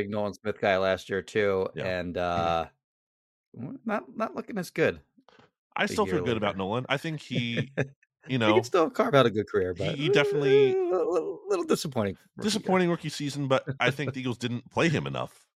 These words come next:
Speaker 2: And part of that is
Speaker 1: Yeah.
Speaker 2: because, you know, you have to earn your playing time, but part of it's because, like, they didn't rotate their defensive line enough, clearly. Like, that was a big issue. And I think we saw Nolan flash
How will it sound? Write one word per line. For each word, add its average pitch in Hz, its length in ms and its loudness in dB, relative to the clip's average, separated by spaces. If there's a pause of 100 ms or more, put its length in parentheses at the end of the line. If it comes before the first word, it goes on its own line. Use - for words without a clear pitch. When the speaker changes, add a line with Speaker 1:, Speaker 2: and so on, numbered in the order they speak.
(160)
Speaker 2:
And 95 400 0
part 170 180 2
of 139 60 -2
that 107 220 0
is 123 60 6
Speaker 1:
Yeah. 107 100 6
Speaker 2:
because, 90 540 -6
you 107 100 -8
know, 85 420 -2
you 104 80 0
have 98 120 0
to - 80 -4
earn 101 160 -2
your 104 120 -4
playing 131 240 -4
time, 190 200 -2
but 196 120 -8
part 220 160 2
of 196 80 -6
it's 175 100 -6
because, 190 540 -6
like, 156 260 -2
they 151 140 0
didn't 131 300 -2
rotate 147 340 -2
their 127 80 -4
defensive 127 320 -4
line 135 180 0
enough, 117 240 -6
clearly. 107 320 -2
Like, 76 140 -6
that 95 100 2
was 92 140 0
a - 20 -6
big 90 220 -4
issue. 69 340 -6 (420)
And 90 520 0 (320)
I 107 80 -2
think 120 160 -6
we 110 80 -6
saw 107 240 2
Nolan 98 320 -2
flash 95 440 -2